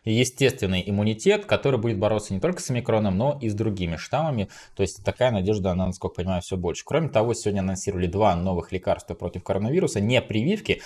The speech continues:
а именно лекарства. То есть когда ты уже заболел, чтобы ты, э, не умер, вот съешь лекарство, и твои шансы повысятся. Поэтому аккуратненько сегодня оптимистично рынки растут. Вот это видно, вот видите, вверху верхняя строка.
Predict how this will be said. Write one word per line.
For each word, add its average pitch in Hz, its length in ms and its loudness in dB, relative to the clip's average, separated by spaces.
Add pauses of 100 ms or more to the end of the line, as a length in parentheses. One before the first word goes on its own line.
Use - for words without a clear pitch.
(180)
а 117 100 4
именно 156 420 4
лекарства. 120 460 4
То 95 60 -2
есть - 100 -6
когда 113 200 6
ты 101 120 0
уже 95 160 2
заболел, 160 500 4
чтобы 104 280 -2
ты, 101 360 0 (440)
э, 92 300 2
не 107 160 4
умер, 196 320 6
вот 120 320 2
съешь - 400 -2
лекарство, 160 440 0
и 101 180 0
твои 90 180 0
шансы 98 340 -4
повысятся. 92 500 -2
Поэтому 113 480 2 (300)
аккуратненько 104 640 0
сегодня 95 240 -4
оптимистично 95 600 -4
рынки 95 240 0
растут. 175 280 0
Вот 113 240 4
это 113 60 6
видно, 117 380 2
вот 95 80 2
видите, 143 240 0
вверху 101 260 2
верхняя 101 340 2
строка. 202 480 0